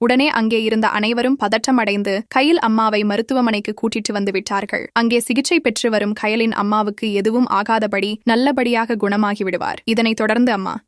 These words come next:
இந்த நிலைமைக்கு காரணம் என்ன என்பதை கயல் தெரிந்து கொள்ள நினைக்கிறார். அப்பொழுது கயல், "என்னுடைய நிச்சயதார்த்தம் நடக்கக்கூடாது, அதை நிறுத்துவதற்கு யாருடைய உயிர் போக வேண்டும் என்று நினைத்த யாரோ ஒருவர் இந்த காரியத்தை செய்திருக்கிறார்" என்று கயல் சொல்கிறார். உடனே ஷாலினி அம்மா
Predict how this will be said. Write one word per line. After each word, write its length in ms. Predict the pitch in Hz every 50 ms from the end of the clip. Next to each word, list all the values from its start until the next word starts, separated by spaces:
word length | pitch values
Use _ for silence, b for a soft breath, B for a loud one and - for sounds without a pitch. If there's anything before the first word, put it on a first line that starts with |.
| - 240
இந்த 120 | 240 254 247 247
நிலைமைக்கு 400 | 247 269 294 294 294 277 277 262 - 220
காரணம் 380 | 208 208 233 247 262 254 240 214 208
என்ன 120 | 208 220 214 202
என்பதை 240 | 196 196 196 196 196 - -
கயல் 240 | 214 220 240 269 -
தெரிந்து 260 | 233 208 208 202 202 -
கொள்ள 160 | 196 196 196 202 190
நினைக்கிறார். 440 | 185 185 - - - - 95 - - - - 214
அப்பொழுது 340 | - - 220 220 208 214 208 -
கயல், 240 | 208 220 254 285 262 226
"என்னுடைய 260 | 220 214 214 214 214 208 202
நிச்சயதார்த்தம் 760 | 202 - - 269 269 262 233 208 190 190 - - 202 202 190
நடக்கக்கூடாது, 680 | 185 196 208 - 202 - - 190 185 - - - - - - _ - 214
அதை 120 | 208 214 214 214
நிறுத்துவதற்கு 560 | 214 254 254 285 269 254 233 233 226 - 220 202 196
யாருடைய 380 | 208 240 277 - 285 277 262 233 214
உயிர் 200 | 208 214 214 - 202
போக 160 | 202 208 214 208
வேண்டும் 280 | 202 202 202 208 214 202 202
என்று 160 | 202 202 202 196
நினைத்த 260 | 190 190 196 - 208 196 190
யாரோ 240 | 190 202 220 233 254 247 214
ஒருவர் 280 | 202 196 202 202 - -
இந்த 120 | 208 196 196 - 208
காரியத்தை 420 | 208 226 240 220 214 - 202 196 214 214 _ - -
செய்திருக்கிறார்" 580 | 277 269 294 311 339 320 - 294 277 269 262 226
என்று 140 | 214 220 214 -
கயல் 240 | 196 196 202 208 -
சொல்கிறார். 400 | 196 196 196 196 185 - - - _ _ 247 269
உடனே 260 | 285 320 330 339 349 370 - -
ஷாலினி 360 | 240 226 254 277 269 254 233 214
அம்மா 200 | 208 208 202 190